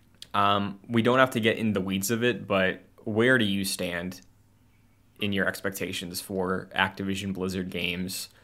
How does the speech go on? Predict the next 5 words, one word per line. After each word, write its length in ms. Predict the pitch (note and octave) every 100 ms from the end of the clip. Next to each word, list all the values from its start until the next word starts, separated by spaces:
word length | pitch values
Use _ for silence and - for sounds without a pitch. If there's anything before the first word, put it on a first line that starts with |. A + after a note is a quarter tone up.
| - _ _ _ _ _ _
releasing 600 | G#2+ G2+ G2 G2 F#2+ F#2 F2
on 640 | F#2 F2+ E2+ E2+ E2+ F#2 - _ _ _ _ _ _ _ _ _ _ _ _ _ -
anything 400 | A2 G#2+ G#2 G2
<laughs> 0 |
besides, 880 | G2 - G2 A2 - G#2+ - -